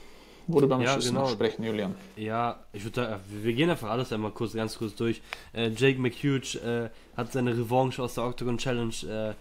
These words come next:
Speaker 2: erfolgreich verzogen gegen Arman
Speaker 1: Mhm.
Speaker 2: Herzog. Also ohne Witz, dieser McHugh, also ich hab schon ein paar Stimmen gehört, die sagen, äh, sein langweiliges Ring. Aber ohne Witz, was dieser Typ am Boden macht, das war, ist ja geisteskrank.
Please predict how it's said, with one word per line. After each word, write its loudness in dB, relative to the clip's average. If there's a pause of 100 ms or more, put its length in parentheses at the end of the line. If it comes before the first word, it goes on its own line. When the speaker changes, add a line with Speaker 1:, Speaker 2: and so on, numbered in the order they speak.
(160)
Speaker 2:
erfolgreich 0
verzogen -4 (220)
gegen -6
Arman 6
Speaker 1:
Mhm. 8
Speaker 2:
Herzog. -2 (480)
Also -4 (160)
ohne 4
Witz, 0 (580)
dieser 2 (400)
McHugh, 4 (720)
also 2
ich -4
hab -2
schon 0
ein -2
paar 2
Stimmen 0
gehört, 0
die -6
sagen, 0
äh, 2
sein 0
langweiliges 2
Ring. 0 (280)
Aber -4
ohne 4
Witz, 2
was -2
dieser 2
Typ -4
am 0
Boden 6
macht, 0
das -12
war, 0
ist -6
ja -2
geisteskrank. -2